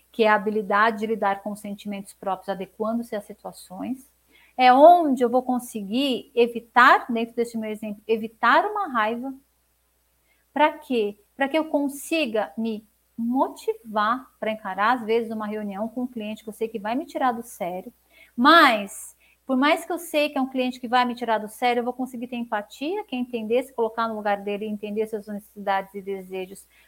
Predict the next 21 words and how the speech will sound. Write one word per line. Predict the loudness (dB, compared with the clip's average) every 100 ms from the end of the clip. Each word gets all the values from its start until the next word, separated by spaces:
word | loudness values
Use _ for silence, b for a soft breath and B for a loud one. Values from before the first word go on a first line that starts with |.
| -2
pra | 0
oferecer | 2 0 0 0 2
a | 4
melhor | 2 6 10 10 8
solução | -4 -4 -4 -6 -6 -6
pra | -4 -4
ele. | 2 2 2 -6 _ _ _ _ _ _ _ -6
E | 0 2 0 -6 -2
pra | 4 4
quê? | 2 -2 -2
Porque | -2 -2
mesmo | 0 4 4 2 -2
mediante | -6 -6 0 0 0
as | 0
adversidades, | -2 0 -4 -4 -4 0 0 -2 -8
eu | -12
vou | -10 -10
ter, | -10 -6
eu | -6
vou | -6
conseguir | -8 -12 -12 -12 -10 -12